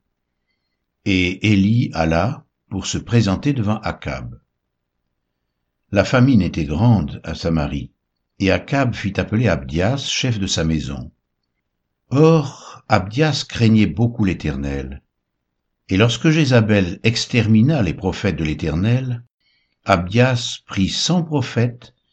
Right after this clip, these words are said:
qu'il cacha cinquante par cinquante dans une caverne, où il les avait nourris de pain et d'eau. Akab dit à Abdias, « Va par le pays vers toutes les sources d'eau et vers tous les torrents.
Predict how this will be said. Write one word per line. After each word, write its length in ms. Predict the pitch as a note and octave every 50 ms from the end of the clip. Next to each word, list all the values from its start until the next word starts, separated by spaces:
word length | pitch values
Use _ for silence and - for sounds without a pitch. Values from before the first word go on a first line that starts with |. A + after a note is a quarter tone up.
| _ _ _ _ _ _ _
qu'il 220 | - - A2+ A2+ A2
cacha 420 | - C#3 C#3 C#3 - - A#2+ F#2+
cinquante 640 | - - - E3 F#3+ F3+ E3+ - D3 C3+ A2 - -
par 200 | - A#2+ - -
cinquante 600 | - D3 D3 D3 - - C#3+ C3 A2+ F#2+ - D#2
dans 140 | D#2 F2+ F#2+
une 180 | A#2 C#3 B2+
caverne, 680 | A#2 A2+ G2+ F2+ E2 F2 F2 F#2 G2+ G#2+ A2 A#2 A#2 - _ _ _ _ _ _ _ _ _ _ _
où 100 | F2+ G#2
il 120 | A2 A2 A2
les 200 | G#2 F#2+ E2 G2
avait 200 | F2+ E2 F2+ F2
nourris 380 | F#2 G2+ A2 G#2+ G2 A#2+ A#2+
de 120 | G2+ F2+ D#2+
pain 320 | D2+ - G2+ G2+ G#2+ G#2 F#2
et 140 | F#2+ F2+
d'eau. 320 | D2+ C#2+ D2+ C#2+ C#2+ D2 - _ _ _ _ _ _ _ _ _ _ _ _ _ _ _ _ _ _ _ _ _ _ _ _ _
Akab 720 | - G2+ - - - C3+ C3+ C3 C3 A#2 A2 G#2 G#2+ - _
dit 180 | - E2+ F2 D#2+ -
à 140 | F2+ E2
Abdias, « 800 | D#2 C2 B1 B1+ D2 D2 C#2 C2 B1+ - - - - - - _ _ _ _ _ _ _ _ _ _ _ _ _
Va 360 | F2 F2+ E2+ A2 A#2+ A#2+ A2
par 200 | - - G2+ F2+
le 180 | F#2 F#2 E2+ -
pays 380 | - G2+ G2 G2+ A2 A#2+ A2+
vers 260 | F#2 F2+ E2+ E2 - -
toutes 240 | - F3 E3+ E3
les 140 | D3 C#3 A#2+
sources 340 | A#2+ - - C3 A#2+ - -
d'eau 340 | G2+ F2 D#2+ G2 A2 A#2 A#2
et 60 | F#2+
vers 240 | E2 E2+ E2 - -
tous 100 | - A2+
les 140 | G#2+ G2 -
torrents. 400 | - F#2+ D#2 C2+ C#2+ C2 -